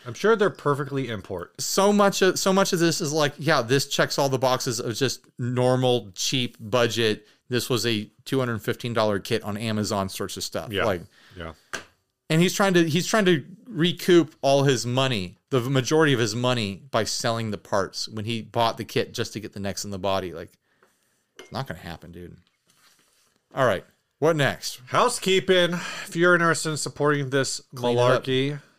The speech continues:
Speaker 1: uh, maybe, uh, someday you wanna contribute to buying another bottle of booze for this place. Uh, you can head on over to patreon dot com slash sixty cycle humcast, where for as little as a dollar a month,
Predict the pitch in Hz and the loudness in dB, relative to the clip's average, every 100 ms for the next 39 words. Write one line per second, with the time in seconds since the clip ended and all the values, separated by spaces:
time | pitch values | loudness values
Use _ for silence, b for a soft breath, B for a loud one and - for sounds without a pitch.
0 | b b b b b b b b b _ | b b b b b b b b b _
1 | _ - 110 107 104 107 113 117 120 110 | _ -6 0 0 2 0 -2 -6 -10 -8
2 | 107 113 110 113 - 113 110 - 113 110 | -4 -2 -2 -2 -6 -10 -8 -6 -8 -2
3 | 110 113 110 107 110 117 123 120 123 120 | -2 -2 -2 -4 -4 -4 -2 0 -2 -4
4 | 127 - 127 131 - 131 123 123 127 143 | -10 -8 -6 -6 -6 -6 -4 -4 -2 -4
5 | 143 139 147 135 143 151 156 135 143 185 | -4 -6 -6 -4 -2 -2 -4 -6 -6 -6
6 | 156 - 98 - - 101 95 - - b | -6 -8 -8 -8 -8 -8 -6 -10 -16 b
7 | b b b _ 113 110 113 120 123 117 | b b b _ -4 0 0 -4 -6 -4
8 | 117 117 110 104 123 127 131 123 117 110 | -2 -2 -4 -4 -4 -4 -2 -2 -2 -4
9 | 113 - 113 107 107 - 113 104 101 - | -6 -6 -6 -4 -6 -6 -4 -2 -4 -8
10 | - - 131 117 110 110 113 147 151 156 | -10 -6 -6 -6 -4 -4 -2 -4 0 0
11 | 151 - 139 151 165 143 165 180 180 165 | -2 -6 -6 -2 -2 -2 -4 -2 0 -2
12 | 156 143 156 160 147 151 143 | 0 2 2 0 0 0 -2